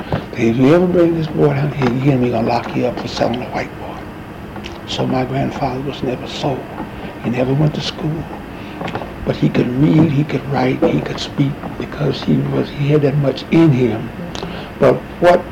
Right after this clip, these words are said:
I'm saying is that what they did to my grandfather and then what they did to my father affects me.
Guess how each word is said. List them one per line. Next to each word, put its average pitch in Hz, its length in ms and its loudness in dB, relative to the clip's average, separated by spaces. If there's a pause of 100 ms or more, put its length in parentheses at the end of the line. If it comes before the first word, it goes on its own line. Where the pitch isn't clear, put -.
(640)
I'm 147 160 0
saying 165 460 6
is 127 180 0
that 131 140 0 (100)
what 202 160 4
they 175 160 6
did 156 300 6
to 143 80 0
my 127 160 0
grandfather - 760 0 (1080)
and - 160 -4
then 156 160 2
what 151 180 4
they 151 140 6
did 135 220 4
to - 100 2
my 127 160 0
father - 640 0 (1120)
affects - 480 -6
me. 190 260 6